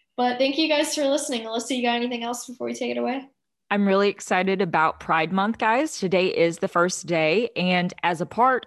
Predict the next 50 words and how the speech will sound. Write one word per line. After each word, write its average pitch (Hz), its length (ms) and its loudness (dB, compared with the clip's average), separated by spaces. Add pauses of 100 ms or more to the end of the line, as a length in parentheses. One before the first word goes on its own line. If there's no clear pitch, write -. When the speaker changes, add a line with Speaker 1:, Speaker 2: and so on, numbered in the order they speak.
Speaker 2:
of 165 180 0
the 175 100 0
celebration 165 520 0
of 151 100 -8
Pride 147 300 -2
Month, 165 200 -4
I 160 80 -2
have 156 220 -4
a 151 120 -2
series 170 640 -4
that 147 160 -2
I'm 147 120 -8
going 143 200 -8
to 147 140 -10
incorporate 143 720 -4
into 147 380 -10
part 202 320 -2
of 151 140 -6
my 135 400 -4 (460)
stories 165 500 0
for 131 160 -4
each 139 260 -8
week. 175 380 0 (360)
And 175 460 0 (240)
I'm 180 140 -2
just 175 180 -4
really 185 220 0
excited 160 360 -4
to 160 60 -6
share 151 380 -4 (180)
with 160 280 -4
you 156 100 -6
guys 139 280 -2
'cause 170 200 -4
I 170 120 4
haven't 165 200 0
even 151 200 -6
told 151 520 -2 (280)
Annabelle 151 420 -2
really 147 300 0
what's 147 240 -4
going 147 240 -4
on 143 220 0
other 143 280 -4
than 143 260 -6
the, 143 120 -4
like, 139 260 -6
blanket 147 380 -10
statement 139 440 -6
of 131 300 -6